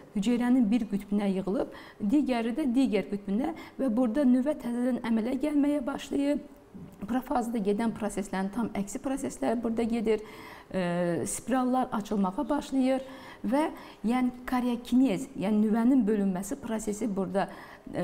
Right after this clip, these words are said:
nəhayətlənir və əmələ gəlmiş hər bir nüvədə ana hüceyrədə olduğu qədər, e, xromosom olacaqdır. İki N iki S, yəni hər birində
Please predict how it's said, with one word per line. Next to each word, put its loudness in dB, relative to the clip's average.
nəhayətlənir 0
və 0
əmələ 2
gəlmiş 0
hər 0
bir 2
nüvədə 2
ana 4
hüceyrədə 0
olduğu 0
qədər, 0
e, 4
xromosom 2
olacaqdır. -2
İki 2
N 0
iki -2
S, 0
yəni 2
hər 2
birində 0